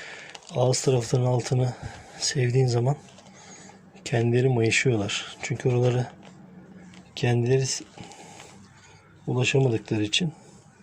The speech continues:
onların noktası orası. Güvercinlerin de burası.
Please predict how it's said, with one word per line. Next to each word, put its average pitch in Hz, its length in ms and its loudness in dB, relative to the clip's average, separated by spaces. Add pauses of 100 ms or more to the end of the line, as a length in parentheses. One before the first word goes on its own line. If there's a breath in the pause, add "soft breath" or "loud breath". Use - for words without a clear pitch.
(960 loud breath)
onların 131 460 2
noktası - 440 -2
orası. 113 380 0 (360 loud breath)
Güvercinlerin 123 640 4
de 156 100 2
burası. 123 400 0